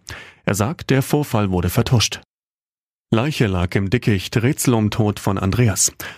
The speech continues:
Eine WhatsApp-Nachricht gestern früh um fünf Uhr sechsundfünfzig an die Bildreporterin. Der Andreas wurde gefunden, leider ist er aber tot aufgefunden worden.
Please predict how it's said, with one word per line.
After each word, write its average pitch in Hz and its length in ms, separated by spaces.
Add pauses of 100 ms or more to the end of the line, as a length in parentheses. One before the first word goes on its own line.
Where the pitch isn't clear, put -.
(120)
Eine 135 180
WhatsApp-Nachricht 123 880
gestern 117 320
früh 117 240
um 107 180
fünf 123 280
Uhr 104 120
sechsundfünfzig 98 960
an 92 140
die 90 100
Bildreporterin. 107 800 (400)
Der 110 100
Andreas 117 480
wurde 110 200
gefunden, 127 560 (280)
leider 120 300
ist 107 160
er 104 80
aber 107 220
tot 135 260
aufgefunden 92 640
worden. 85 280